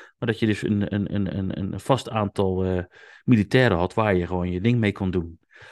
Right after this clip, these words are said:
En, ehm, ja, zo zijn er allerlei, eh, oorlogen geweest natuurlijk in de, in de Oost.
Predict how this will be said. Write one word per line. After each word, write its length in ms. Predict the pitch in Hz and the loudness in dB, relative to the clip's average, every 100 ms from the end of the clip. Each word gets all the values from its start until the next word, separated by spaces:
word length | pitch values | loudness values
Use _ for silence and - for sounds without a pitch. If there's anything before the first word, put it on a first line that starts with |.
| - _ _ | -20 _ _
En, 400 | 101 98 95 95 | -2 2 2 2
ehm, 340 | 95 92 90 87 | 2 2 0 -4
ja, 200 | - 95 | -8 -8
zo 160 | 82 98 | -2 0
zijn 220 | 92 90 | 0 -2
er 60 | 87 | -4
allerlei, 480 | 87 95 95 95 95 | -4 -6 -6 -6 -8
eh, 160 | 95 | 0
oorlogen 380 | 113 107 101 - | 4 4 4 0
geweest 280 | 98 101 101 | 0 0 0
natuurlijk 360 | 101 110 107 | -2 -2 -2
in 140 | 110 107 | -2 0
de, 220 | 107 107 | 0 0
in 80 | 113 | 0
de 100 | 120 | 2
Oost. 480 | 131 135 127 - | 4 4 4 -6